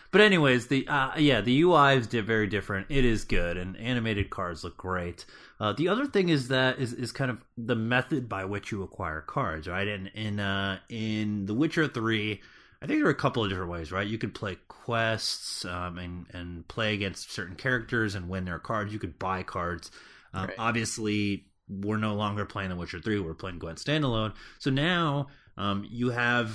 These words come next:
Speaker 1: various types of, and I hate to use the word currency because that'll just turn people off. Um,
Speaker 2: But it is. It's in-game
Speaker 1: it's,
Speaker 2: currencies.
Speaker 1: yeah, you have in-game
Speaker 2: That's exactly
Speaker 1: currency.
Speaker 2: what
Speaker 1: You
Speaker 2: it is.
Speaker 1: Yeah, and you have three, three different types, right? What's the third one? Why can't I remember?
Speaker 2: So there's
Speaker 1: There's
Speaker 2: ore,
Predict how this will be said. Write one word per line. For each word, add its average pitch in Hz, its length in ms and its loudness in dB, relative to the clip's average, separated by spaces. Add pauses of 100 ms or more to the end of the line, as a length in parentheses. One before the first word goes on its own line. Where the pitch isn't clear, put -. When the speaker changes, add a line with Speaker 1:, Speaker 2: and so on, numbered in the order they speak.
(160)
Speaker 1:
various 117 460 -2
types 110 380 -4
of, 98 380 -4
and 110 100 -6
I 107 40 -4
hate 151 200 0
to 131 80 0
use 104 160 0
the 104 80 -2
word 87 240 -4
currency 90 580 -4
because 78 300 -10
that'll 78 260 -6
just 73 200 -14 (180)
turn 73 240 -8
people 67 280 -10
off. 71 400 -6 (120)
Um, 69 260 -8
Speaker 2:
But 117 180 2
it 107 140 -4
is. 95 260 0
It's 110 200 -2
in-game 113 380 2
Speaker 1:
it's, - 100 -6
Speaker 2:
currencies. 101 680 -2
Speaker 1:
yeah, 160 140 2
you 131 140 4
have 156 140 6
in-game 156 280 6
Speaker 2:
That's 127 100 0 (100)
exactly 101 260 2
Speaker 1:
currency. 107 140 0
Speaker 2:
what - 100 -2
Speaker 1:
You - 160 -12
Speaker 2:
it - 40 -14
is. - 140 -18 (460)
Speaker 1:
Yeah, 139 120 6
and 131 120 4
you 139 100 6
have 151 220 2
three, 151 460 4
three 202 200 4
different 139 280 2
types, 104 300 -4
right? 117 120 -2
What's 185 140 -2
the 294 80 -2
third 139 300 2
one? 90 140 -4
Why 110 100 -4
can't 139 180 -4
I 135 40 0
remember? 104 420 -4
Speaker 2:
So 123 120 6
there's 113 200 6
Speaker 1:
There's - 140 -10
Speaker 2:
ore, 139 520 6